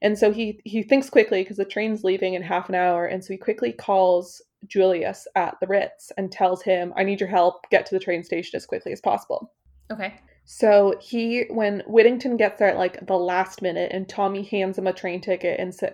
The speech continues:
Speaker 1: points out Whittington and says, "You're following that guy," and then pushes him onto the train. And then Tommy goes to follow the other man, Boris.
Speaker 2: Boris.
Speaker 1: And he follows him all the way to a,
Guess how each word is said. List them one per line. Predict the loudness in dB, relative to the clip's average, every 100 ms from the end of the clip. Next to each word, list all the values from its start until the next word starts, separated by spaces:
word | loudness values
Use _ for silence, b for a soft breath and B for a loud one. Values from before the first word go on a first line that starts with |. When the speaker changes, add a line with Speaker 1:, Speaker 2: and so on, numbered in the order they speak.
| 0
Speaker 1:
points | 0 0 2
out | 2
Whittington | 2 0 0 -2 -4 -2
and | -6
says, | -2 -2 0
"You're | -4
following | 4 6 6 4
that | 0 0 0
guy," | 0 0
and | -4
then | -8 -4
pushes | -2 0 0
him | 0 0
onto | -2 -6 -8
the | -8
train. | -2 -2 -2 -8 -12 b b b
And | 0
then | 0 -2
Tommy | 2 2 2 2
goes | 0 0
to | -6
follow | -4 2 4 4 2 0
the | -2 0
other | 4 4
man, | 2 -2 -2 -4 -10 2
Boris. | 4 4 2 -8 -16 -20 _ _ _ _ b b
Speaker 2:
Boris. | -6
Speaker 1:
And | -2
he | -2
follows | 0 2 4 4 2
him | 0 -2 0
all | 2 4
the | 2
way | 2 2 0 -6
to | -8 -4
a, | 0 2 2 -2